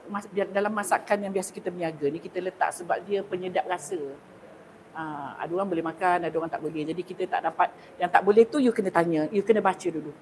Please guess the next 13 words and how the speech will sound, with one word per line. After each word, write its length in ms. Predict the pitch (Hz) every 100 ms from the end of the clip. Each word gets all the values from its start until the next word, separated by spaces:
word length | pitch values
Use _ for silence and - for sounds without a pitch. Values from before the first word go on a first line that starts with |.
| -
Sebab 80 | 185
tu 160 | 240
saya 80 | 226
kata, 240 | 220 185 - - - -
setiap, 480 | 214 - 262 269 285 - - -
uh, 320 | 196 190 185
makanan 640 | 208 208 220 233 233 240
yang 240 | 226 208 202
dah 160 | 190
diproses, 800 | 190 208 208 - 247 170 277 - - - - - - - 151
before 320 | 220 - 285
you 160 | 247
buy, 560 | 220 170 165 160 208 277